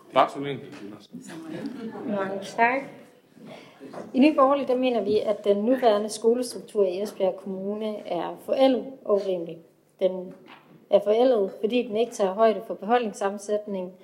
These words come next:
Speaker 2: de nye udfordringer i det enogtyvende århundrede og de individuelle behov og ønsker blandt elever og forældre. Den er urimelig, fordi den skaber ulighed i kvaliteten af undervisning, i adgangen til fritidstilbud,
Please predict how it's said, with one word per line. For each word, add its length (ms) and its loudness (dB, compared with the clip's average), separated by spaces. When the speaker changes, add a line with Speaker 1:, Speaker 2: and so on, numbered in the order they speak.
Speaker 2:
de 60 2
nye 280 4
udfordringer 720 0
i 120 -8
det 300 -2
enogtyvende 460 -2
århundrede 440 -2
og 80 -4
de 60 -6
individuelle 580 0
behov 300 -2
og 160 -2
ønsker 260 -10
blandt 180 -6
elever 360 0
og 100 -10
forældre. 300 -6
Den 100 2
er 80 2
urimelig, 360 2
fordi 200 -4
den 320 -10
skaber 360 -2
ulighed 380 -2
i 100 -10
kvaliteten 460 -4
af 80 -4
undervisning, 640 -4
i 80 4
adgangen 480 4
til 160 -20
fritidstilbud, 800 -4